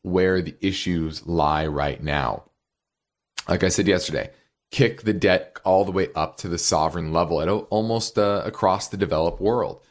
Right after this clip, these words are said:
That's the way governments have reacted over the past, call it fifteen years post-financial crisis. And that's where the, really the risk lies.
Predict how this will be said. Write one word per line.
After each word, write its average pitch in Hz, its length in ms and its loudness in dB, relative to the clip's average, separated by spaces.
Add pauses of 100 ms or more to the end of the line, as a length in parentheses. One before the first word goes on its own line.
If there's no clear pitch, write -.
(220)
That's - 560 -2 (160)
the 98 120 2
way 87 440 2
governments 85 560 -4
have 78 380 -2 (440)
reacted 98 640 2
over 82 140 -4
the 78 80 -4
past, 76 440 -2
call 82 180 0
it - 60 -14
fifteen 85 460 -4
years 78 240 -2
post-financial 76 640 -4
crisis. 98 580 2 (360)
And 90 580 2 (920)
that's 87 320 2
where 92 100 0
the, 82 80 0
really 80 200 0
the 73 100 -6
risk 80 260 -2
lies. 73 520 -4